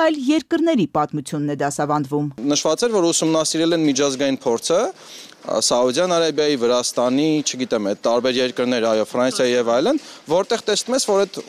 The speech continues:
Speaker 2: ուսումնասիրել, չակերտավոր ուսումնասիրել անվան տակ, ուղղակի ինչ-որ, ա, շատ արագ Google-ով գտնված լինկերի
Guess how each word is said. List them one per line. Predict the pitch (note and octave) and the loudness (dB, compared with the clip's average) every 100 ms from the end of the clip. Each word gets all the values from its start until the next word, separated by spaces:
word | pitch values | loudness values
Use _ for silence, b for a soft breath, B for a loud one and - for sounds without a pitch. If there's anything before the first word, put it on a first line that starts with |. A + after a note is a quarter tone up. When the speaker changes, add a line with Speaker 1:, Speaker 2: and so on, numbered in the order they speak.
| E3+ | -2
Speaker 2:
ուսումնասիրել, | E3 F3+ F3+ F3 - E3 E3+ D#3 | 0 0 0 0 2 2 2 0
չակերտավոր | - C#3 C#3+ C3+ D3 C#3+ C#3 | 0 0 0 0 2 2 2
ուսումնասիրել | - C#3 C3 - C#3 C3 | 0 0 0 2 0 2
անվան | B2 B2 B2+ C3 | 2 2 0 0
տակ, | F#3+ G#3 E3 | 0 0 0
ուղղակի | D#3 D#3+ - F3 | 0 0 -2 -4
ինչ-որ, | D#3+ D#3+ - B B B | 0 -2 -2 B B B
ա, | - C#3 C#3 C3+ C3 C#3 - A2 | 0 2 4 4 4 2 -2 -6
շատ | D3 - D3 | -8 -2 0
արագ | C3+ C#3+ C#3 C3+ A2+ | 2 2 0 -4 -6
Google-ով | B2+ C3 C#3 A#2+ | -4 0 0 0
գտնված | C3 C3 A#2+ C3 A#2+ | -2 0 0 -2 0
լինկերի | B2 A#2+ B2 A#2+ | 0 0 0 0